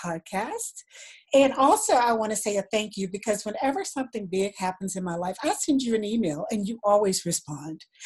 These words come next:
So I, I really appreciate how, how giving you are to, uh, your profession and to, to other dentists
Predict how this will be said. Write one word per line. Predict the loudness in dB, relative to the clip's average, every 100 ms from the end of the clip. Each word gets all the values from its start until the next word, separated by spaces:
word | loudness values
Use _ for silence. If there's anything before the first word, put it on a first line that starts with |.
| -14 -8
So | 4 8 8 8 4
I, | -2 -2 2
I | 2
really | 4 4 4
appreciate | 2 -2 -2 -2 -2 -4 -6
how, | -6 -2 2 2 -2 -4
how | -4 0
giving | 0 2 0 0
you | -2
are | -4 -4 -8 -10 -20 -20 -8 -4
to, | 0 2 2 0 -2
uh, | 0 -2 -4
your | -2 -2
profession | -2 -2 0 0 -2 -2
and | -2 -4
to, | -6 -4 -6 -8
to | -10 -8
other | -8
dentists | -8 -8 -8 -12 -8 -8